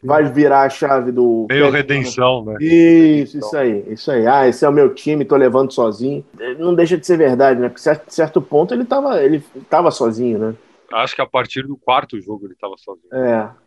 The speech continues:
Speaker 1: E aí, cara, a série vai pra Milwaukee. Quando a série vai pra Milwaukee, existe um, um jogo aqui que é ponto de corte, que foi o jogo três. O jogo três, o Bucks tinha que ganhar,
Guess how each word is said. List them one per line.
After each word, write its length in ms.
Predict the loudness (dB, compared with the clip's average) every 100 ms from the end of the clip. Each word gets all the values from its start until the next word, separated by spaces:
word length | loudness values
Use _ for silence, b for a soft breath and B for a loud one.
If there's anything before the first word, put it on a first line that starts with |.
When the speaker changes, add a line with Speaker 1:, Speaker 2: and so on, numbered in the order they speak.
| -6
Speaker 1:
E 100 | 0
aí, 200 | 2 2
cara, 240 | 2 2
a 40 | 2
série 280 | 0 0 2
vai 180 | 0
pra 160 | 0 -4
Milwaukee. 560 | -4 0 2 0 -4 _ -10
Quando 140 | -8
a 40 | -6
série 240 | -2 0
vai 160 | 0 0
pra 160 | -2
Milwaukee, 640 | -2 0 2 2 -2 -6 -20 _
existe 400 | -8 -4 -6 -4
um, 240 | -2 -2 -4 -2
um 180 | 0
jogo 420 | 2 2 2 4 2
aqui 220 | 0 -6
que 120 | -6
é 40 |
ponto 540 | -6 _ 0 0 0 -4
de 100 | -4
corte, 640 | 0 0 0 -4 -20 -10
que 100 | -8
foi 220 | 0 4 4
o 40 |
jogo 200 | 4 2
três. 400 | 2 0 0 -8 _
O 120 | -6 -2
jogo 280 | 2 2
três, 460 | 2 2 4 4 2
o 200 | -4 -6 -10
Bucks 560 | 0 2 2 -2 -10 _ -14
tinha 400 | -4 0 0 -2
que 160 | -4
ganhar, 480 | -2 -2 -2 -4